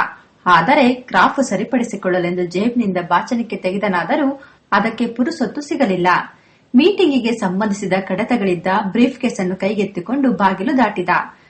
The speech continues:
ಬೀಳ್ಕೊಡಲೆಂದು ಗೋಚರಿಸಿದ ಪತ್ನಿ ಮತ್ತು ಮಕ್ಕಳ ಕಡೆಗೆ ಬಲಗೈಯನ್ನೆತ್ತಿ ಅಲುಗಾಡಿಸುತ್ತಲೇ ತನ್ನ ನಿರೀಕ್ಷೆಯಲ್ಲಿದ್ದ ಕಾರನ್ನು ಪ್ರವೇಶಿಸಿದ. ಎರಡೂವರೆ ಕಿಲೋಮೀಟರ್ ದೂರವನ್ನು ಕೇವಲ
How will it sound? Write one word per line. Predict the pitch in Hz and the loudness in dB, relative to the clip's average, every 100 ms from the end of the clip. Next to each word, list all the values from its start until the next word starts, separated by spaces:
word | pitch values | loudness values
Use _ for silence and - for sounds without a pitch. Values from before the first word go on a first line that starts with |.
| _ _ 208 | _ _ 0
ಬೀಳ್ಕೊಡಲೆಂದು | 294 381 359 285 254 233 247 | 2 2 4 4 6 4 2
ಗೋಚರಿಸಿದ | 196 185 226 254 - 185 196 | 2 0 -2 -6 -6 -6 -4
ಪತ್ನಿ | 180 175 262 294 | -4 -4 -4 0
ಮತ್ತು | 214 - 185 | 0 -2 -4
ಮಕ್ಕಳ | 175 175 240 196 | -4 -2 -2 0
ಕಡೆಗೆ | 175 180 196 | -2 -2 -2
ಬಲಗೈಯನ್ನೆತ್ತಿ | 180 165 202 269 240 185 190 - 254 330 - - - | -2 -2 0 2 2 0 -4 -2 -2 -2 -6 -14 0
ಅಲುಗಾಡಿಸುತ್ತಲೇ | 214 277 311 285 285 269 254 269 | 2 4 6 4 2 -2 0 0
ತನ್ನ | 311 220 202 190 | 0 0 0 0
ನಿರೀಕ್ಷೆಯಲ್ಲಿದ್ದ | 190 302 320 254 196 180 185 | 0 -2 -2 -4 -2 -2 -4
ಕಾರನ್ನು | 185 190 226 240 196 | -4 0 2 2 0
ಪ್ರವೇಶಿಸಿದ. | 254 311 277 247 202 180 175 165 - _ _ _ 220 | 0 2 2 0 -4 0 0 0 -4 _ _ _ 0
ಎರಡೂವರೆ | 208 277 294 240 214 | 2 4 4 2 0
ಕಿಲೋಮೀಟರ್ | - 202 208 196 196 185 | -2 -2 0 -2 -2 -2
ದೂರವನ್ನು | 196 277 226 196 196 | 2 2 2 0 -4
ಕೇವಲ | 202 196 190 | -4 -4 -2